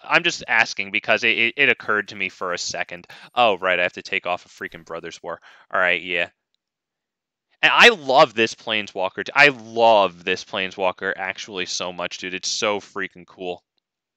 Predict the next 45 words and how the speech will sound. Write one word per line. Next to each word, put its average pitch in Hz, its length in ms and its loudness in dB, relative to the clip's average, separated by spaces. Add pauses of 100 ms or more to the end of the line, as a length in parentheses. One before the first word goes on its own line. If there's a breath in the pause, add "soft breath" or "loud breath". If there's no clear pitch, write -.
(460 soft breath)
And 147 100 6
then 175 120 8
there's, 214 260 8
like, 170 320 8 (1040)
I 185 80 2
wonder, 170 500 -2 (760)
this 131 260 -2
card 135 360 2
is, 117 160 -4
I've 170 220 4
always 123 440 -2
liked 98 260 -2
this 92 200 -8
card, 90 320 -8
to 98 100 -16
be 90 140 -6
honest. 87 260 -6
I 98 60 -4
think 113 180 -6
it's 95 160 -10 (240)
really 107 540 -2
cool, 104 260 -8
and 98 80 -2
I 101 60 2
love 104 240 -2
that 117 160 -4
it's 107 100 -10
from 98 240 -10
Ixalan, 110 640 -4
and 104 80 -6
it's 92 160 -10
part 107 220 -2
of 95 60 -8
the 98 80 -8
Merfolk 104 580 -8
tribe. 117 360 2
I 98 60 0
love 101 220 0
that 104 100 0
it's 101 140 -2
a 98 80 -6
green 98 560 -8
member 120 340 0
of 113 140 -4
the, 120 100 -8